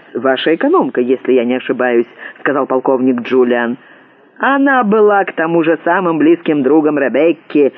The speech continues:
сказал Фейвел. Её поверенной во всём. Она жила при Ребекке много лет до того, как Ребекка вышла замуж. Практически миссис Денверс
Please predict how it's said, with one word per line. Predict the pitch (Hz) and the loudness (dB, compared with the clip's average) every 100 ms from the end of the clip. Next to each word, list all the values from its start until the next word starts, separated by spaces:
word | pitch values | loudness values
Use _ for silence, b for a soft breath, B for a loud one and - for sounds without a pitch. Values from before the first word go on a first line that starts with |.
| B B - | B B -8
сказал | 135 143 127 | -4 -2 -4
Фейвел. | - 131 127 123 127 B B B B B - | -2 0 2 2 0 B B B B B -4
Её | 202 311 269 294 262 | 2 2 4 2 2
поверенной | 220 214 208 185 160 143 143 135 | 0 4 4 4 4 2 2 2
во | 143 | 0
всём. | - - 131 123 127 | -6 -4 -2 0 0
Она | 165 170 175 160 | -2 -2 -2 0
жила | 151 170 170 | 2 2 0
при | - 143 | 0 0
Ребекке | 151 160 185 175 - | 0 0 -2 -2 -2
много | 156 180 254 208 175 | -2 0 0 0 2
лет | 262 285 151 - B B | 2 2 0 -6 B B
до | 143 185 | -2 -2
того, | 180 170 175 160 | 0 2 2 2
как | 147 131 | -2 -4
Ребекка | 131 131 143 143 131 | -2 -2 -2 -2 -4
вышла | 123 135 - 131 | -2 0 0 0
замуж. | 131 139 135 131 127 - B B | 0 -2 -2 0 -2 -4 B B
Практически | - 156 - - 139 - - 320 - - | -4 -4 -4 -4 -2 -2 -4 -6 -6 0
миссис | 349 320 392 359 - - 320 | 2 4 4 2 0 0 2
Денверс | 233 208 254 247 208 180 160 | 2 0 0 0 2 0 0